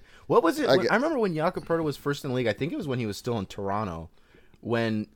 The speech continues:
Speaker 1: LeBron had no idea how to say his name, but was trying 'cause he's LeBron,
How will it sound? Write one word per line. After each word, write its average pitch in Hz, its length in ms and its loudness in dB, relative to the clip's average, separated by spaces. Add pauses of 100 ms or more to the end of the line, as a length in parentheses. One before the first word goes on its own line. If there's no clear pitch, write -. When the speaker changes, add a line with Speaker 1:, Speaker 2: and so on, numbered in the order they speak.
Speaker 1:
LeBron 127 540 6
had 117 160 4
no 127 460 8
idea 113 340 6
how 95 120 2
to 92 60 -4
say 95 240 -2
his 80 140 -6
name, 85 400 -8
but 98 140 -2
was 92 140 -8
trying 95 600 2
'cause 90 160 -14
he's 85 180 -10
LeBron, 85 480 -6